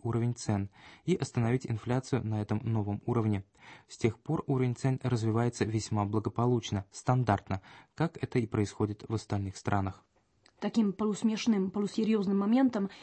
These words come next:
Speaker 2: является то, что большую службу сослужили форцовщики. «Только они знали настоящую цену доллара», вспоминает Томаш Ежик. В то время официальная цена доллара была восемь крон за один доллар, но никто не мог доллары покупать.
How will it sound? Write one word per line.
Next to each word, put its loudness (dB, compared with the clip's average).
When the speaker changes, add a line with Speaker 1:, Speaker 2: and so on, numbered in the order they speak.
Speaker 2:
является 4
то, 2
что -2
большую 2
службу 6
сослужили 6
форцовщики. 0
«Только 4
они 10
знали 4
настоящую 2
цену 6
доллара», 4
вспоминает 4
Томаш 2
Ежик. 0
В -18
то 2
время 10
официальная 4
цена 4
доллара 4
была 6
восемь 6
крон 4
за 2
один 4
доллар, 4
но 8
никто 10
не 12
мог 8
доллары 8
покупать. -2